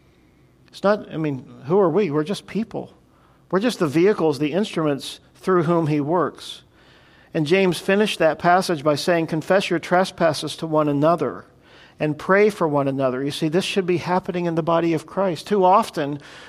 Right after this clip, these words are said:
what we do is we conceal our sin out of shame, and, and we're afraid to talk to somebody else because the first thing we think of is this, "It's gonna go into the gossip mill,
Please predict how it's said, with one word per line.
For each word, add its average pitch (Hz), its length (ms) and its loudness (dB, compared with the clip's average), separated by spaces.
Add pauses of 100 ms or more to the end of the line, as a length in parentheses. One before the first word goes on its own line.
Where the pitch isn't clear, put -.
(120)
what 185 260 4
we 175 180 6
do 190 220 6
is 156 120 4
we 175 160 4
conceal 196 640 4
our 160 220 6
sin 180 360 2
out 160 160 4
of 139 140 -2
shame, 151 640 -2 (1300)
and, 170 220 0
and 180 240 4
we're 190 140 6
afraid 208 400 2
to 185 60 0
talk 185 300 2
to 175 60 -6
somebody 175 420 2
else 190 200 2
because 165 300 0
the 151 60 0
first 196 360 2
thing 190 180 2
we 170 120 2
think 170 300 -2
of 185 160 4
is 156 160 0
this, 147 360 0 (500)
"It's 156 160 -2
gonna 160 240 0
go 151 240 4
into 190 160 0
the 202 80 0
gossip 175 480 2
mill, 139 480 -2